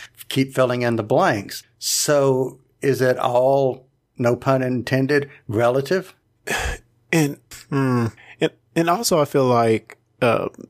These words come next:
Speaker 2: they are trying to correlate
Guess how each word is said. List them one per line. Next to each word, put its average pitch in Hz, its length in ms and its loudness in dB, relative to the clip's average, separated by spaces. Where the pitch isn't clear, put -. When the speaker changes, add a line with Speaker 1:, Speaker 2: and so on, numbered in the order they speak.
Speaker 2:
they 135 460 2
are 123 160 4
trying 131 720 0
to 110 840 2
correlate 110 640 2